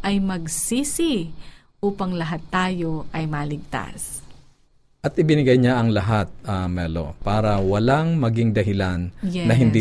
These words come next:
Speaker 2: tayo
Speaker 1: Amen.
Speaker 2: maligtas. Tanggapin lang natin sa pananampalataya ang sakripisyo ng ating Panginoong Hesukristo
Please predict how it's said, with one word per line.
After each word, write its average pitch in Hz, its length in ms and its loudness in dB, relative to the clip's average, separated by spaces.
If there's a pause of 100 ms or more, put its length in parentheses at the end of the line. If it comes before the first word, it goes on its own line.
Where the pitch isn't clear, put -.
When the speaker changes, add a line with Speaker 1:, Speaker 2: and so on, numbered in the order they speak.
Speaker 2:
tayo 110 320 2
Speaker 1:
Amen. 104 80 2
Speaker 2:
maligtas. 90 640 -2 (320)
Tanggapin 113 400 2
lang 95 240 2
natin 113 400 2
sa - 160 -2
pananampalataya 95 960 -2
ang 98 80 -4
sakripisyo 117 640 -4
ng 104 160 -2
ating 117 320 -2
Panginoong 117 320 -2
Hesukristo 135 720 0